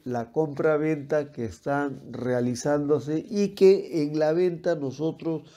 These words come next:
los asesoramos. La venta pueden hacerla ustedes directamente si desean, pero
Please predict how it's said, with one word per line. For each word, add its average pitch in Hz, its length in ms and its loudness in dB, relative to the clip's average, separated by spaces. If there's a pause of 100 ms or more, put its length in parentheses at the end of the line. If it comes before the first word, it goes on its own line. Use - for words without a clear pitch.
(480)
los 135 300 0
asesoramos. 131 840 -4
La 151 140 0
venta 208 580 -2 (560)
pueden 185 240 2
hacerla 165 360 0
ustedes 160 340 -2
directamente 127 800 -2
si 127 160 -2
desean, 139 640 0 (1300)
pero 156 560 4